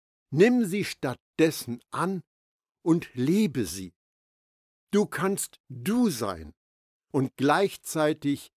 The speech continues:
Jesus Leben in dir zum Ausdruck bringen. Leider gibt es viele Christen, zu viele, die es nicht sein lassen können,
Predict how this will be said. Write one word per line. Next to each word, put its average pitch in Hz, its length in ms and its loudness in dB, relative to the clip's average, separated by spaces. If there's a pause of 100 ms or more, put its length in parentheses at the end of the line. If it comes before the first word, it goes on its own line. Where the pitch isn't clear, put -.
(100)
Jesus 185 720 0
Leben 135 520 0 (200)
in 160 280 0
dir 196 240 0
zum 196 280 -8
Ausdruck 160 640 -6
bringen. 87 360 -18 (1300)
Leider 170 300 6
gibt 156 320 -6
es 151 160 -4
viele 170 340 -2
Christen, - 640 -10 (400)
zu 220 200 -2
viele, 110 480 -6 (760)
die 190 100 4
es 185 200 8
nicht 196 280 -2
sein 185 480 2
lassen 113 480 -6
können, 151 480 -6